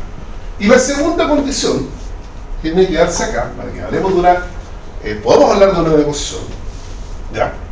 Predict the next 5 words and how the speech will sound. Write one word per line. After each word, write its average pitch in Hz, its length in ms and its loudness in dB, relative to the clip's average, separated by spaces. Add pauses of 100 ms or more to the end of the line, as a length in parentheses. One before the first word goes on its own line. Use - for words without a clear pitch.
(2000)
Perdón. - 180 -6 (2500)
Es 226 140 0
que 262 100 0
todas 294 260 6
las 285 40 -2